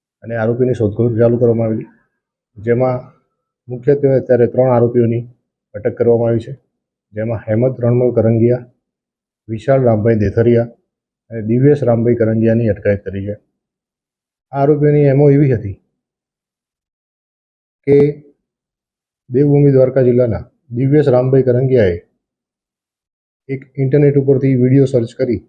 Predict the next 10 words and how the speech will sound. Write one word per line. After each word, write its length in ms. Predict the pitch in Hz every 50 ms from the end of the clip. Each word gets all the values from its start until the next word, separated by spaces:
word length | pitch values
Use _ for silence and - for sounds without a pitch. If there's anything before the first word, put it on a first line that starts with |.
| _ _ _ _ _ _ _ _ _ _ _
અને 120 | 113 117
ભૂમિબેન 460 | 113 113 117 127 139 147 147 143 143 131
જેવો 260 | 127 127 131 139 127
જ 80 | 120
વીડિયો 220 | 123 123 120 139 127
દેખાતી 340 | 120 123 120 131 127 127 127
એક 120 | 123 113
યુવતીનો 420 | 113 113 113 - - 123 120 110
અશ્લીલ 400 | 98 - 117 110 - - 131 127
વીડિયો 320 | 117 110 107 110 104 92